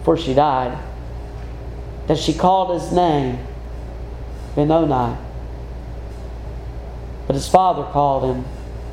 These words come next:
Benjamin. So Rachel died and was buried on the way to Ephrath, that is Bethlehem.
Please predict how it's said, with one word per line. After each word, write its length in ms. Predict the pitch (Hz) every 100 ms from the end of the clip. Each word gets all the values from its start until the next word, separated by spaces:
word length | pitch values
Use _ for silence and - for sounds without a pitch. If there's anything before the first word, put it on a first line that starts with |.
| -
Benjamin. 640 | 156 156 143 135 131 127 - - - - - - - - - - - - - - - - - - - - - - - - - -
So 200 | - 175
Rachel 340 | 196 220 226
died 480 | 185 160 151 151 - - - - - - - - - - - -
and 80 | 127
was 140 | 127
buried 360 | 143 165 151 143
on 160 | 143
the 60 | 143
way 160 | 143
to 100 | 143
Ephrath, 580 | - 165 - 131 123 127 - - - - - -
that 160 | 147
is 160 | 147 160
Bethlehem. 680 | 147 156 - 127 127 131 135